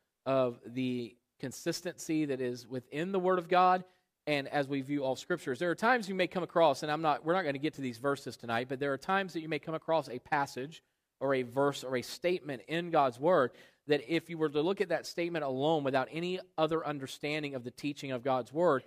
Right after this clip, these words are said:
you may believe it to mean something it is not saying at all, that it's not declaring at all. But when you compare all Scripture with the Scriptures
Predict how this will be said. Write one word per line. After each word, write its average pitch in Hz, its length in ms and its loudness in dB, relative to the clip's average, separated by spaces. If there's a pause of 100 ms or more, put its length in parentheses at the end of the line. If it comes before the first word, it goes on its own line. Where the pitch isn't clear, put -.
(300)
you 175 160 -2
may 190 160 0
believe 156 420 2
it 143 140 2
to 139 140 -6
mean 156 240 -4
something 135 380 -4
it 156 100 -2
is 147 160 -2
not 147 340 0
saying 147 480 -2
at 120 140 -4
all, 120 340 2
that 113 140 -4
it's 123 160 -6
not 139 220 -4
declaring 123 360 -6
at 117 80 -6
all. 139 320 0 (340)
But 147 100 0
when 151 120 2
you 147 80 -2
compare 160 480 2
all 156 220 2
Scripture 151 420 -4
with 143 220 -2
the 120 60 -16
Scriptures 123 640 -4